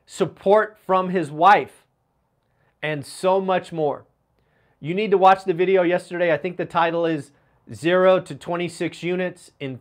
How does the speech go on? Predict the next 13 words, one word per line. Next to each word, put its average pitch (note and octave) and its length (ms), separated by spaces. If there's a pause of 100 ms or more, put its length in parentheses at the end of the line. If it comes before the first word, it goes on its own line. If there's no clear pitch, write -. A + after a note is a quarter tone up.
Three E3+ 340
Moves. C#3+ 520 (960)
He C3 80
got D3+ 200
to F3+ 80
twenty-six E3 640
unit E3 360
in C3+ 200
three D#3 280
moves, D#3+ 440
and D#3+ 220
we D#3 100
covered E3 520